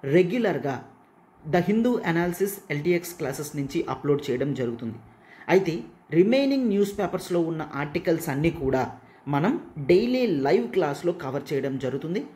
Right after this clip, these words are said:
కావాలంటే మీరు శాంపుల్ సెషన్స్ అనేవి YouTube-లో చూడగలరు. డైలీ కరెంట్ అఫైర్స్ ప్లస్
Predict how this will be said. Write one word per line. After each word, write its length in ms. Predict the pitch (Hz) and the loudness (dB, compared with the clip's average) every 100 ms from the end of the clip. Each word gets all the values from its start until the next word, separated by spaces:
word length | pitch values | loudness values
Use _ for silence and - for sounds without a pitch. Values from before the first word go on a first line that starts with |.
| - _ _ - | -20 _ _ -4
కావాలంటే 580 | 180 220 233 202 151 190 185 | 0 2 4 4 2 2 2
మీరు 160 | 165 247 - | 2 0 -2
శాంపుల్ 380 | 156 180 202 202 185 | -2 0 4 2 2
సెషన్స్ 380 | 143 - 147 147 | -4 -4 -6 -4
అనేవి 280 | 127 127 233 - - _ 165 | -4 -4 -4 -6 -12 _ 0
YouTube-లో 420 | 196 - 139 180 196 | 2 2 2 2 2
చూడగలరు. 440 | 123 117 113 - - - _ - | -2 -4 -8 -14 -18 -20 _ -2
డైలీ 340 | 143 190 233 240 - | 4 4 4 0 -2
కరెంట్ 260 | 156 190 202 | -2 0 2
అఫైర్స్ 320 | 208 220 - - - | 4 4 2 -12 -6
ప్లస్ 220 | 143 - | -4 -4